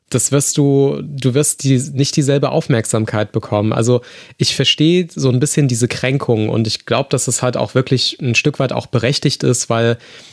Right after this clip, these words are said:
einfach da jetzt sich eine Professionalisierung auf was draufsetzt, was vorher nicht durch Professionalisierung gewachsen ist. So, das verstehe ich total und ich sehe das auch so.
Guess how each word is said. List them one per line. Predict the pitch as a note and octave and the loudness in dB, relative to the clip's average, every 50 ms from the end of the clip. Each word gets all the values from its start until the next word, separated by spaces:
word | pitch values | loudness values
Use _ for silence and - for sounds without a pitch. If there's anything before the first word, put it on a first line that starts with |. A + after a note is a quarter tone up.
| - _ _ _ | -20 _ _ _
einfach | - A#2+ B2 - C#3 B2+ - | -4 -4 -2 -2 -2 -4 -2
da | - D3+ B2 A#2+ | -2 -2 0 2
jetzt | A#2+ B2 - - - - - _ _ _ _ _ _ _ _ _ _ _ _ _ - | 0 0 0 -2 -2 -4 -4 _ _ _ _ _ _ _ _ _ _ _ _ _ -2
sich | C3 A#2+ A#2+ - | 0 0 2 2
eine | C3+ A#2+ | 0 0
Professionalisierung | - D3 C#3 - C#3 - - C3 A#2+ B2 A#2+ A#2+ A2+ G#2 A2+ C3+ F3 F3+ D#3+ F3+ F3 F3+ F#3 F#3+ F#3+ F#3+ _ _ _ _ _ _ _ _ _ _ _ _ _ _ _ _ _ _ _ _ _ - | 0 -2 0 0 -2 0 0 0 0 0 0 0 0 0 2 2 2 2 2 0 0 2 2 0 0 -2 _ _ _ _ _ _ _ _ _ _ _ _ _ _ _ _ _ _ _ _ _ -4
auf | - C3 B2+ - | -4 -2 -2 0
was | C#3+ C3 - - | 0 0 0 0
draufsetzt, | - C#3 - A2+ D3 D#3+ - - - D3 C#3+ C#3 - - - | -2 0 0 2 0 0 -2 0 0 0 0 0 -2 -2 -2
was | C3 A#2+ - | -2 -2 -2
vorher | - - C#3 C3 B2+ B2 | 0 0 2 2 4 4
nicht | C#3 D3 - - | 2 2 2 0
durch | C3+ A#2+ - | -2 -2 0
Professionalisierung | - C3+ - - B2+ - C3 B2 A#2+ A#2 A#2 G#2+ A#2+ C3 A2+ A#2+ A#2 | -2 -2 0 0 -2 0 2 2 2 2 0 2 2 2 2 2 0
gewachsen | A#2 G#2+ A2 A2 - - - A2+ G2+ | 2 0 0 -2 -2 -4 -2 -2 -2
ist. | G#2 G2+ G2+ - - | -2 -2 -2 -2 0
So, | - A2+ G#2+ | 0 0 0
das | G#2 G#2+ - - | 0 -2 -4 -2
verstehe | - A#2 - - - C#3+ C#3 | 0 0 0 2 2 2 2
ich | A#2+ - | 0 -2
total | - - A2 - - C3+ B2 A#2+ A2 A2+ C3+ D3+ | -4 -8 -8 -4 -2 -2 0 2 2 2 0 0
und | - A#2 A2 | 0 -2 -2
ich | - - | -2 0
sehe | - B2 B2+ | 0 0 0
das | B2 A2 - | 0 0 -2
auch | - A#2 C3+ C#3 - | -2 -2 -2 -2 -2
so. | - - A2+ G#2+ A#2+ D3 | -2 0 2 2 2 0